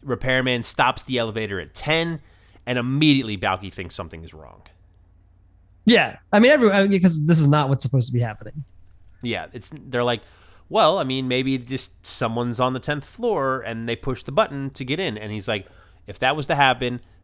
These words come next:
Speaker 1: the elevator door would open, and that did not happen. So something is
Speaker 2: Right.
Speaker 1: obviously wrong." And then, um, Larry's like, "Don't worry, everything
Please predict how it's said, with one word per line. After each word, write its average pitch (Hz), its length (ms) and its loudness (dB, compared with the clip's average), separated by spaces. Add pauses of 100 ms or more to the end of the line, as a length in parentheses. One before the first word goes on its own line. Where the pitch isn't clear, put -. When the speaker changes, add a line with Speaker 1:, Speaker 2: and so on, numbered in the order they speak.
Speaker 1:
the 107 100 -6
elevator 110 460 0
door 208 280 10
would 151 140 4
open, 101 400 -4
and 104 100 -6
that 110 120 -2
did 131 120 -4
not 156 220 6
happen. 87 380 -8
So - 120 -14
something 151 440 -2
is 113 140 -2
Speaker 2:
Right. 131 120 0
Speaker 1:
obviously 117 640 0
wrong." 85 380 -6 (440)
And 117 220 0
then, 117 260 -2
um, 104 540 -2 (160)
Larry's 117 340 -2
like, 90 180 -10
"Don't - 240 -20
worry, 160 400 2 (420)
everything 160 800 0